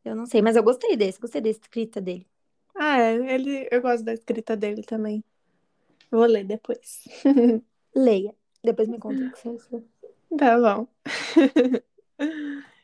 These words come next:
Speaker 2: Então é isso, gente. Espero que vocês tenham gostado das nossas, dos nossos pequenos resumos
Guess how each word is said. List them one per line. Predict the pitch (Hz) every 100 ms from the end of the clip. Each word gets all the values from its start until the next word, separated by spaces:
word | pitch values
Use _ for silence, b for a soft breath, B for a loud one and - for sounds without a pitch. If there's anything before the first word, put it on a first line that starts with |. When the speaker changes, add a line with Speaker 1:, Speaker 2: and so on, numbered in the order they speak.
| _
Speaker 2:
Então | - 254 262
é | 277
isso, | 226 214 226
gente. | 214 202 208
Espero | - 196 202
que | 208
vocês | 202 208 202
tenham | - 190
gostado | 185 190 - 226 233 226 220 226 208
das | - 202 196 190
nossas, | 202 190 185 - - 190 185 196 - _ _
dos | 226
nossos | 220 220 220
pequenos | 220 214 214 214 208
resumos | - 220 233 294 294 -